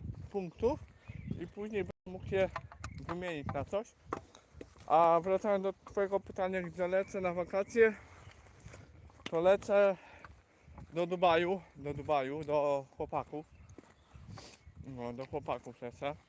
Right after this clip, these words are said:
Tylko to będzie taki, kurna, nie ma śmietnika nigdzie. Nie chcę mi się tej puszki tak nieść. Tylko ten Dubaj będzie trochę inny niż prawdziwy Dubaj. No. To miało być tak,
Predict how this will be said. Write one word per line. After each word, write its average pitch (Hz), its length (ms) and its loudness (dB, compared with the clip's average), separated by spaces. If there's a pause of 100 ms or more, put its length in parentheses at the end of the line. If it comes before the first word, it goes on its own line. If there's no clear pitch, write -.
(2000)
Tylko 127 220 -12
to 135 120 -8
będzie 135 260 -8
taki, 139 320 -14 (960)
kurna, 139 280 -8
nie 131 140 -8
ma 131 120 -6
śmietnika 123 500 -14
nigdzie. 107 300 -8 (180)
Nie 131 100 -12
chcę - 160 -14
mi 127 80 -10
się 135 120 -14
tej 131 180 -12
puszki - 320 -16
tak - 220 -12
nieść. 107 140 -16 (2000)
Tylko 156 300 -4
ten 160 380 -2
Dubaj 170 320 4
będzie 165 280 0
trochę 185 300 -6
inny 202 140 -4
niż 139 260 -8
prawdziwy 143 500 -2
Dubaj. 139 380 2 (1300)
No. 107 280 -14 (1300)
To - 60 -16
miało 127 240 -6
być 131 160 -14
tak, 127 160 -10